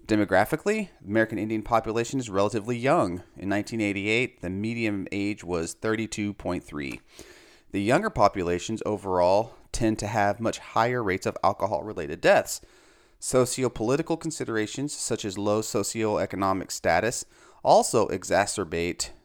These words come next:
alcohol-related problems. Second, American Indian drinking styles tend to be more flamboyant,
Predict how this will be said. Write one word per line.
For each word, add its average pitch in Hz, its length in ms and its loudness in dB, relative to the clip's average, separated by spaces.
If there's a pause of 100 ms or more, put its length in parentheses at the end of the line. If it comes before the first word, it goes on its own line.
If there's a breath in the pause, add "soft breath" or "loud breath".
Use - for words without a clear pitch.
(120)
alcohol-related 90 840 2
problems. 80 580 0 (540 soft breath)
Second, 160 640 2 (140)
American 107 440 2
Indian 104 340 0
drinking 110 360 -2
styles 123 520 0
tend 120 220 -4
to 117 100 -4
be 110 140 -2
more 107 180 0
flamboyant, 101 920 -2